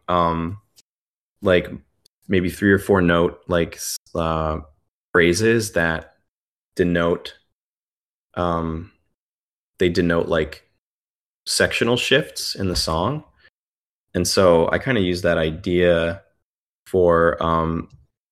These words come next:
you know, solving puzzles. Like, a lot of the puzzles in, in that rain area, they'd have, like, um, I think, like, three or four things that you had to do.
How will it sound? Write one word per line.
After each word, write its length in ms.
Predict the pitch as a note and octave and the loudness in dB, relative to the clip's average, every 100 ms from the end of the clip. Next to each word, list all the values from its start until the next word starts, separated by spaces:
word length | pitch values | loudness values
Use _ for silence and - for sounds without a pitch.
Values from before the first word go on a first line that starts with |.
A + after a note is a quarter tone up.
| _ _ _ _ | _ _ _ _
you 100 | F#2 | -4
know, 120 | E2+ D#2+ | -2 -2
solving 420 | - F2 F2 E2 | 0 2 2 0
puzzles. 600 | A2 G2+ E2 D#2 - - _ _ _ _ _ _ | 0 0 0 -4 -8 -16 _ _ _ _ _ _
Like, 400 | F#2+ E2 D#2+ - - | 0 0 0 -6 0
a 20 | |
lot 160 | F#2+ F2+ | 2 2
of 80 | |
the 60 | F2 | 0
puzzles 420 | - G2+ F#2+ E2+ | 0 0 0 0
in, 300 | F2 E2 D#2+ - | 0 -2 -4 -4
in 200 | E2+ E2 | -4 0
that 200 | D#2+ D#2+ | 0 0
rain 220 | F2+ F#2 | 0 0
area, 500 | D2 E2+ E2 D#2+ E2+ | 0 2 2 0 0
they'd 200 | E2+ E2+ | -2 -2
have, 200 | E2+ D#2+ | -4 -2
like, 380 | E2+ D#2+ - _ _ _ _ _ - - _ _ _ _ _ _ _ - | -2 -2 -6 _ _ _ _ _ -20 -20 _ _ _ _ _ _ _ -4
um, 500 | F2 E2 D#2 D#2+ E2 _ _ _ _ _ _ _ _ _ _ _ _ _ _ D#4 _ _ _ _ _ _ _ _ - | 0 0 -2 -6 -10 _ _ _ _ _ _ _ _ _ _ _ _ _ _ _ _ _ _ _ _ _ _ _ -10
I 60 | |
think, 160 | G2+ C#3+ | -4 2
like, 140 | D3+ | 0
three 200 | - A2+ | 0 2
or 60 | G#2 | 2
four 180 | G#2 G2 | 4 0
things 300 | - F#2+ G#2 | 2 0 2
that 100 | A2+ | 0
you 80 | A#2 | -2
had 180 | B2+ | -2
to 60 | B2+ | -2
do. 320 | C#3+ D3+ E3+ | 0 0 -2